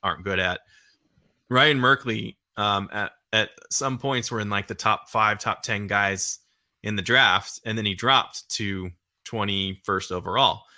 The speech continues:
So the Sharks were taking a chance on a guy who had the ability to be in the top ten prospects of that draft year, um,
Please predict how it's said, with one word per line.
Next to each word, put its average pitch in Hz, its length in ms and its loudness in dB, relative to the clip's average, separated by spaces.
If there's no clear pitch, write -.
So - 140 -2
the 120 60 2
Sharks 156 280 4
were 135 60 -4
taking 135 280 2
a 110 40 2
chance 131 360 0
on 110 160 -4
a - 40 -4
guy 120 280 4
who 117 80 0
had 123 440 -2
the 127 140 -4
ability 110 600 0
to 110 120 -8
be 107 640 -4
in 104 140 -4
the 110 60 0
top 110 280 0
ten 110 220 -2
prospects 107 840 -2
of 113 200 2
that 110 200 4
draft 110 360 2
year, 90 360 -4
um, 87 520 -2